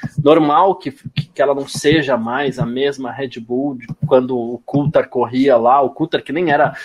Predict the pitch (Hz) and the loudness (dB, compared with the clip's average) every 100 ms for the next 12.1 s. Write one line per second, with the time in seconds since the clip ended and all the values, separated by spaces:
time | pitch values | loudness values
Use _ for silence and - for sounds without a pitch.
0 | - 131 147 139 131 139 135 127 135 127 | -16 -6 -2 0 2 0 2 0 0 0
1 | 139 - 117 135 147 147 147 151 139 131 | -2 -4 -4 -2 -2 0 0 2 0 0
2 | 160 - 170 - 170 185 - - 175 156 | -4 -2 -2 -2 -2 -2 -4 2 4 4
3 | 131 151 - 147 131 139 143 135 120 127 | 2 -2 -2 -2 -2 -2 -4 -4 -2 -2
4 | 143 - - - - 135 139 143 120 139 | -4 -6 -14 -10 -4 -2 0 -2 0 0
5 | 147 135 131 131 135 131 127 131 131 139 | 0 0 -2 -2 -2 -2 -2 -2 -2 -2
6 | 131 135 127 113 - - - - 165 - | -2 0 0 -2 -6 -16 -8 0 0 0
7 | 135 139 175 226 220 - - 220 139 147 | -2 0 0 2 0 2 2 2 2 -2
8 | 151 - 135 127 - 147 175 165 127 151 | -2 -4 -10 -8 0 4 4 2 -6 -8
9 | 143 139 147 139 147 151 143 160 143 127 | -4 0 0 0 -6 -6 -4 -2 0 0
10 | 120 - 123 - 143 160 180 175 - 190 | -2 -6 -14 -8 0 2 2 -2 -2 -2
11 | - 156 143 135 131 123 123 151 185 226 | 0 0 0 0 0 -2 0 0 0 -4